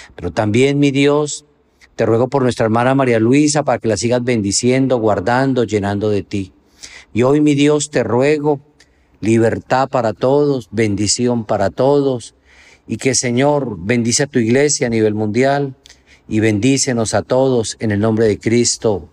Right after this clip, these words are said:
Amén y amén. Hasta muy pronto, mis hermanos. Dios me los bendiga y Dios los guarde, y reciban un fuerte abrazo.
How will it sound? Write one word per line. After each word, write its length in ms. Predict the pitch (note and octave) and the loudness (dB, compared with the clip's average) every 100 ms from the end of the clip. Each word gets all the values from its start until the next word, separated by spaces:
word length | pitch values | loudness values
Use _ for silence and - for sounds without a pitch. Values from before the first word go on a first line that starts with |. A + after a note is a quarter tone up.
| _ | _
Amén 600 | G#2 F#2+ G#2+ G#2+ G#2 G2 - _ _ _ _ _ | -4 0 0 0 -2 -8 -16 _ _ _ _ _
y 140 | A2 | -2
amén. 420 | A2 G2 F2+ D2+ - - - _ - - - - _ - | 0 0 -2 -4 -10 -20 -20 _ -20 -20 -20 -20 _ -8
Hasta 280 | - - | -4 -2
muy 160 | G#2 C#3 | 0 0
pronto, 560 | C#3 D3+ D3+ D3+ D3 C3+ | 2 2 2 0 0 0
mis 180 | B2 | 0
hermanos. 680 | A#2+ A2+ C#3 D3+ D3+ C3 - - _ - | 0 0 0 0 -2 -2 -6 -16 _ -20
Dios 380 | E2+ E2 A#2+ D3+ | -12 0 2 2
me 140 | D3 C#3 | 2 0
los 140 | B2 | 0
bendiga 760 | A2+ G#2+ C3+ D#3 D3 D3+ B2+ G#2 _ _ _ | 0 0 2 2 2 0 0 -6 _ _ _
y 80 | - | -6
Dios 180 | G2+ B2+ | 0 2
los 200 | A2+ F2 | 0 0
guarde, 640 | B2+ C#3+ D3+ C#3 C#3 A#2+ - _ _ | 2 2 0 -2 -2 -2 -8 _ _
y 100 | A2 | -4
reciban 460 | G#2 G#2 B2 A#2+ A#2 | -2 0 2 2 0
un 120 | A2 | -2
fuerte 380 | B2+ A#2 G#2 G#2 | 0 -2 0 -2
abrazo. 440 | F#2 F2 - - | -2 -4 -10 -16